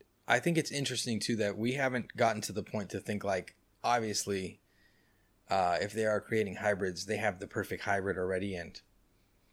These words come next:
and if there are humanoid aliens, right, why would they ever need to create hybrids with us? Why not just create them with the humanoid aliens? So there's something there that I think we need to piece together. But, um, yeah, let me, uh, share a story with you guys.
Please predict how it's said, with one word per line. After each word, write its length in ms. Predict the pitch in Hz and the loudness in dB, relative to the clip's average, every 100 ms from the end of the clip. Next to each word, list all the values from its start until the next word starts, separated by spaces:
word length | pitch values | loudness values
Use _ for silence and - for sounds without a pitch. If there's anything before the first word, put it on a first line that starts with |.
| _ - | _ -6
and 140 | 120 | -2
if 80 | 131 | -2
there 160 | 131 120 | -2 2
are 160 | 170 | 4
humanoid 520 | 170 170 156 135 120 113 | 4 4 2 2 2 2
aliens, 540 | 131 117 92 85 - | 0 0 -2 -6 -8
right, 360 | 98 104 110 - _ _ _ | -2 -2 -2 -10 _ _ _
why 160 | 110 131 | 2 4
would 140 | 143 | 4
they 120 | 127 | 4
ever 160 | 123 120 | 2 2
need 140 | 120 | 0
to 60 | 104 | -2
create 320 | - 110 95 | -2 -2 0
hybrids 580 | 113 117 98 85 - - 110 | 2 2 0 -4 -6 -10 -6
with 160 | 104 | 0
us? 320 | 110 92 - 104 | 2 2 -2 -4
Why 160 | 110 | -2
not 180 | 113 107 | 0 -2
just 200 | 110 - | -2 -2
create 200 | 117 107 | -2 -2
them 120 | 104 | -2
with 140 | 101 95 | -4 -4
the 100 | 101 | -4
humanoid 380 | 107 101 92 | -4 -4 -4
aliens? 560 | 101 104 92 85 - - _ _ _ - | -2 -4 -6 -10 -14 -16 _ _ _ -6
So 180 | - 117 | -2 2
there's 180 | 127 | 2
something 320 | - 165 156 139 | 2 0 0 0
there 180 | 131 | 2
that 140 | 117 113 | 2 2
I 80 | 110 | 0
think 160 | 113 | -2
we 80 | 117 | -2
need 120 | 113 | -4
to 40 | 101 | -4
piece 240 | - - | -6 -6
together. 460 | 101 104 92 87 - _ _ _ _ _ _ _ _ _ _ _ _ _ - - - | -2 -2 0 -4 -8 _ _ _ _ _ _ _ _ _ _ _ _ _ -20 -20 -2
But, 200 | 120 117 | 2 4
um, 460 | 113 104 95 98 107 _ _ _ _ _ _ _ _ _ - _ _ _ _ _ _ _ _ _ _ _ _ _ _ _ _ _ | 4 0 -2 -10 -16 _ _ _ _ _ _ _ _ _ -20 _ _ _ _ _ _ _ _ _ _ _ _ _ _ _ _ _
yeah, 200 | - 135 | 4 6
let 160 | 117 156 | 6 8
me, 260 | 208 185 - | 8 6 6
uh, 300 | 131 120 113 | 6 8 6
share 300 | - 151 131 | 6 6 6
a 40 | |
story 320 | - 139 131 | 4 6 6
with 140 | 117 101 | 6 2
you 80 | 95 | -2
guys. 400 | 92 87 - | -2 -4 -6